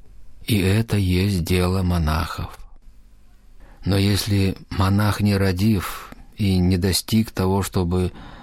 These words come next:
душа его всегда созерцала Господа, то пусть он служит странником и помогает мирским от трудов своих,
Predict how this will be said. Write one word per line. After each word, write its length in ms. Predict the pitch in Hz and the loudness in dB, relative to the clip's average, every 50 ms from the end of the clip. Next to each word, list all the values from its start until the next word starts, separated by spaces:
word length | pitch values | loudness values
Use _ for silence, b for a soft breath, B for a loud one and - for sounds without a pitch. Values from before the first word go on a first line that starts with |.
| B B B | B B B
душа 460 | - 107 107 95 - - 101 95 95 | -2 0 0 0 0 0 2 2 2
его 280 | 92 92 90 87 90 87 | 2 2 2 2 0 0
всегда 460 | - - - 92 90 90 92 92 90 87 | 0 -2 -2 0 0 0 0 0 0 0
созерцала 760 | - - 87 87 92 87 85 - - 95 90 87 82 85 | 0 -2 -2 0 -2 -2 -2 -2 -2 0 0 0 0 -2
Господа, 720 | 82 85 98 107 104 98 - - - 80 80 82 - - - - - - | -2 -2 -2 0 -2 -2 -4 -6 -6 -8 -6 -6 -8 -8 -10 -12 -12 -6
то 160 | - - 107 101 | -2 0 0 0
пусть 460 | - - - 151 143 131 - - - | 0 0 0 2 2 2 0 0 2
он 240 | 113 117 117 110 - | 2 4 4 2 0
служит 640 | - - 98 104 113 117 107 110 107 95 - - - | 0 0 2 2 2 2 2 2 0 -2 -4 -8 -8
странником 960 | - - - 98 98 98 95 95 95 92 90 90 - - 95 90 87 90 95 - - - - - - - - - - | -4 -2 0 2 2 2 2 2 2 2 2 0 0 -2 -2 -2 0 -2 -4 -6 -10 -16 -18 -18 -18 -18 -16 -8 -6
и 80 | 104 | -4
помогает 640 | 95 - 95 98 98 98 92 104 104 107 107 104 - | 0 2 2 2 2 2 2 2 2 2 2 2 2
мирским 800 | 92 92 95 92 85 - - - - 101 101 101 98 95 95 B B B B B B B | 2 2 2 2 0 -2 -4 -2 0 2 2 4 2 2 0 B B B B B B B
от 200 | - - 92 - | -4 -4 -4 -2
трудов 580 | - - 85 87 80 76 87 90 90 87 85 - | -2 0 0 0 0 0 0 0 0 0 0 -2
своих, 680 | - - 85 90 90 87 85 90 92 87 - - - | -2 -2 -2 0 0 0 -2 -2 -4 -6 -10 -14 -18